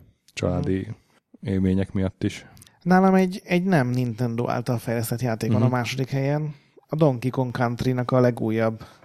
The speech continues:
Speaker 2: része, ez a Tropical Freeze. Nem tudom,
Speaker 1: Mhm.
Speaker 2: ezt láttad, de ez amikor ugye jégkorszak jön a Donkey Kongiknak, a majmoknak a
Speaker 1: Mhm.
Speaker 2: helyére, és az ellenfelek is ilyen jegesmedve, rozmár, pingvin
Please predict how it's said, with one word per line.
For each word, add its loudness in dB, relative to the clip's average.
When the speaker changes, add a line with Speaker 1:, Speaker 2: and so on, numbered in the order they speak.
Speaker 2:
része, -4
ez -2
a 0
Tropical 0
Freeze. 0
Nem -4
tudom, 2
Speaker 1:
Mhm. 4
Speaker 2:
ezt -6
láttad, -2
de 0
ez 0
amikor 0
ugye -2
jégkorszak 0
jön -2
a 0
Donkey 0
Kongiknak, -2
a -2
majmoknak 0
a -4
Speaker 1:
Mhm. -4
Speaker 2:
helyére, 4
és 0
az -4
ellenfelek -2
is -10
ilyen -8
jegesmedve, -2
rozmár, -2
pingvin -4